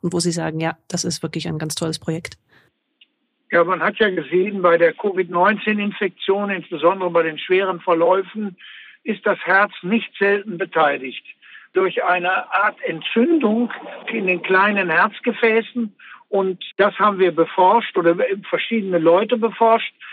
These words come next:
Speaker 2: Einerseits mit radiologischen Methoden, also mit Magnetresonanztomographie hat man erstmal gesehen, dass das gar nicht so selten ist, obwohl man es klinisch gar nicht merkt und die Langzeitauswirkungen nicht kennt. Und dann natürlich auch an den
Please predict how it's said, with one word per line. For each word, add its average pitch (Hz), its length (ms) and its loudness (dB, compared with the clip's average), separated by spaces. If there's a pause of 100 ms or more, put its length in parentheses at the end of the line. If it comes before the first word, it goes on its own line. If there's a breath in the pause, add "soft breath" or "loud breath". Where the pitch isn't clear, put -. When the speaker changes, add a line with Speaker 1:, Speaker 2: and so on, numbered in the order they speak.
(180 loud breath)
Speaker 2:
Einerseits 180 680 2
mit 170 240 -2 (140)
radiologischen 214 880 0
Methoden, 226 480 2
also 170 380 0 (260 loud breath)
mit 180 160 0
Magnetresonanztomographie 202 1700 -2
hat 190 100 -2
man 180 140 -2
erstmal 180 340 -2
gesehen, 180 320 -4 (320 loud breath)
dass 180 180 -2
das 185 220 -2
gar 185 180 4
nicht 175 220 -4
so 196 120 2
selten 208 440 0
ist, 233 180 -2
obwohl 190 220 2
man 180 200 -2
es - 120 -18
klinisch 190 380 -6
gar 180 160 2
nicht 180 180 -10
merkt 208 320 0 (400 loud breath)
und 190 200 -2
die 196 80 0
Langzeitauswirkungen 190 1300 0
nicht - 240 -8
kennt. 240 320 -2 (340 loud breath)
Und 202 200 0
dann 196 120 4
natürlich 214 680 0
auch 196 500 4 (260 loud breath)
an 190 260 -2
den 160 420 0